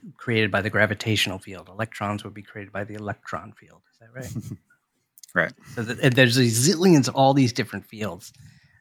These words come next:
Speaker 1: that ultimately add up to the bulk. Is that what they call it? Or m-, m-, I might be
Speaker 2: To the
Speaker 1: using the wrong
Speaker 2: experience of the world as we understand it.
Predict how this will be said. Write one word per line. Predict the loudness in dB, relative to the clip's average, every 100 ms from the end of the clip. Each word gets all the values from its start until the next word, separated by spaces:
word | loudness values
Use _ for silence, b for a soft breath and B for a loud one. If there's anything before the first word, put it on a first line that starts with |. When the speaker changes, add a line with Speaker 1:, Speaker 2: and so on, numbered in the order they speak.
| b _
Speaker 1:
that | 2 2 -2 -12 _ _
ultimately | 0 2 2 2 2
add | 4 2
up | 0
to | -4 -4 -4 -8 _ _ _ _ _ _ _ -4
the |
bulk. | 0 2 0 -2 -10
Is | -12 -20 -20 _ _ _ -6
that | -2
what | 2
they |
call | 6 6
it? | 6
Or | 4
m-, | 4 0 -2
m-, | -4 -4
I | 0
might | 0 2
be | 4
Speaker 2:
To |
the | 8
Speaker 1:
using | 8
the | 6
wrong | 6
Speaker 2:
experience | 8 8 6 2 -2
of |
the | 2
world | 6 6 4 0
as | -4 -4
we | -8 -8 B B B -8
understand | -6 -4 -4 -2
it. | -4